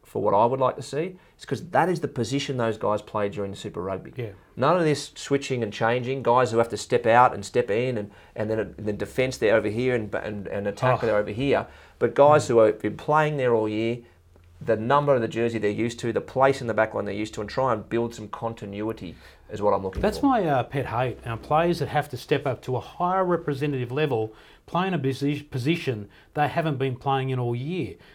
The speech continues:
Speaker 2: To me, that doesn't make sense.
Speaker 1: Hmm.
Speaker 2: You know, there are the odd player that can do that, you know, uh, but, you know, you
Speaker 1: Well,
Speaker 2: have to be super special.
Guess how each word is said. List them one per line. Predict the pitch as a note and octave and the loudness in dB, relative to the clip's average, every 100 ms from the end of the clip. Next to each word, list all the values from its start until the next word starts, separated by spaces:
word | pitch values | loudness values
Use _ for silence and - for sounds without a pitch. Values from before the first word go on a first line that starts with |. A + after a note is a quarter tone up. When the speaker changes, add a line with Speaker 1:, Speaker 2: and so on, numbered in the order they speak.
| _ | _
Speaker 2:
To | - | -4
me, | E3 G3 G3+ F3 | -2 2 2 2
that | D3 - | 0 -4
doesn't | - F3 D#3+ C#3+ A#2+ | -6 -6 -4 -6 -6
make | B2 A2+ G#2 | -6 -8 -10
sense. | - - D#3 G#2 - | -10 -6 -4 -6 -12
Speaker 1:
Hmm. | - F#2+ F2+ | -12 -12 -6
Speaker 2:
You | C#3+ | -4
know, | |
there | D3 E3+ | 0 2
are | F3+ F3 C#3 C#3 | 2 2 -2 -8
the | C3+ | -2
odd | C3 B2 | -2 -2
player | - A#2+ A#2 | -4 -4 -2
that | A#2 - | -6 -8
can | G#2+ | -8
do | A2 C3 | -4 -4
that, | C3+ D#3 E3 - - | -4 -6 -10 -16 -12
you | B2 | -10
know, | A#2 D3+ F3+ _ _ - | -10 -12 -16 _ _ -8
uh, | B2+ B2+ A#2+ | -4 -2 -4
but, | G#2+ G2+ D3 A2+ - _ _ _ - | -6 2 4 4 -2 _ _ _ -10
you | B2+ | -6
know, | A#2 A2 A2 | -4 -2 -4
you | A2+ A2 | -4 2
Speaker 1:
Well, | A#2 | 4
Speaker 2:
have | C#3 - | 4 0
to | B2 | -2
be | A2+ | -2
super | - C3+ A#2+ G#2 | -4 -4 -4 -6
special. | - A#2 G#2 - | -8 -8 -8 -10